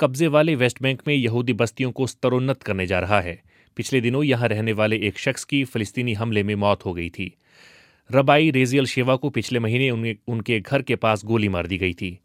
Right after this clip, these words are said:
इस बस्ती को बिना सरकारी इजाजत स्थापित किया गया था, मगर प्रधानमंत्री नेतन्याहू ने कहा है कि अब इसे रिहायशी इलाके का स्टेटस दिया जाएगा। इन बस्तियों को अंतर्राष्ट्रीय कानून के तहत अवैध माना जाता है।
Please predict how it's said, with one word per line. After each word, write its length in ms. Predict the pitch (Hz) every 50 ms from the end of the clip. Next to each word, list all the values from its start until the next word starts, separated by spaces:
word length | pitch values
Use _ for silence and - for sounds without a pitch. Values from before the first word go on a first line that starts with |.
| _ _ _ _ -
इस 120 | 117 110 104
बस्ती 320 | 107 123 113 - - 151
को 260 | 139 - 160 165 165
बिना 280 | 143 117 120 135 147 147
सरकारी 440 | 131 - 123 101 - 117 110 110 117
इजाजत 380 | 110 113 104 113 107 104 123
स्थापित 440 | 120 - - - 110 110 - 151 -
किया 180 | - 160 160 151
गया 160 | 147 156 143
था, 280 | - 156 160 190 - _ _ _ _ _ _ -
मगर 220 | 123 123 120 135
प्रधानमंत्री 640 | - - 131 120 107 120 135 143 143 135 127 - 151
नेतन्याहू 520 | 131 123 117 - 117 113 113 113 110 123 131
ने 100 | 120 110
कहा 240 | - 113 123 135
है 260 | 131 139 160 170 180 - _ _ _ _ _ _ _ _ _ -
कि 120 | 139 131 - -
अब 200 | 151 165 151 -
इसे 280 | - 131 120 - 143 131
रिहायशी 500 | 113 107 107 120 127 135 123 - 160 160
इलाके 400 | 104 120 113 110 110 - 131 120
का 160 | - 127 120
स्टेटस 420 | 113 - - 139 127 - 113 - -
दिया 160 | 107 95 95
जाएगा। 440 | 90 92 90 90 92 92 87 90 - _ _ _ _ _ _ -
इन 140 | 151 160 147
बस्तियों 360 | 175 165 - - 180 175 170
को 160 | - 185 175
अंतर्राष्ट्रीय 580 | 160 135 123 - 123 120 120 - - - 139 117
कानून 320 | - 117 117 120 123 120
के 140 | 104 - 110
तहत 300 | - 120 117 131 131 -
अवैध 360 | - 110 104 120 120 113 92
माना 220 | 95 95 92 90
जाता 300 | 90 90 95 87 - 104
है। 180 | 90 90 92 -